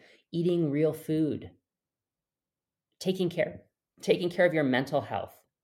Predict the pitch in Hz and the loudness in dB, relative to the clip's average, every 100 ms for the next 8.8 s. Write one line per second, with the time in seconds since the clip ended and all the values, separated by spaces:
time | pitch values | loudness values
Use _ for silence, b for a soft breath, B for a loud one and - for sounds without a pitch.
0 | _ _ _ _ _ _ _ _ _ _ | _ _ _ _ _ _ _ _ _ _
1 | _ _ _ _ _ _ _ _ B B | _ _ _ _ _ _ _ _ B B
2 | B B 147 147 156 - - 196 214 214 | B B 2 2 0 -2 -10 -6 -6 -6
3 | - 156 - 139 127 139 113 127 151 143 | -4 -2 0 0 -2 -2 -2 -2 -2 -4
4 | 139 127 - 120 - 127 - - 160 165 | -4 -6 -6 -6 -4 -6 -6 0 2 2
5 | 131 110 113 - 165 170 - 131 113 - | 2 -2 -4 -2 -2 -2 -2 -4 -6 -2
6 | 147 151 147 - 120 107 87 71 - - | -4 -4 -12 -6 -4 -2 -4 -6 -18 -20
7 | _ _ _ _ _ _ 147 170 220 208 | _ _ _ _ _ _ -2 2 2 0
8 | - 135 120 107 110 92 82 | -2 -2 0 -2 -4 -6 -8